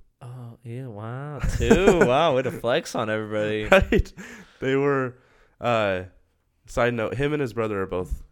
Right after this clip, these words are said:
Speaker 2: both have their pilot's license. One of 'em flies for Delta, but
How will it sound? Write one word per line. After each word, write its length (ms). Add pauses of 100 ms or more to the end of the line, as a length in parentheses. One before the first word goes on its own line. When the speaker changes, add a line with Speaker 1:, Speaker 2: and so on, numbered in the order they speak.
(380)
Speaker 2:
both 220
have 140
their 100
pilot's 380
license. 440 (300)
One 220
of 100
'em 120
flies 320
for 160
Delta, 500 (440)
but 420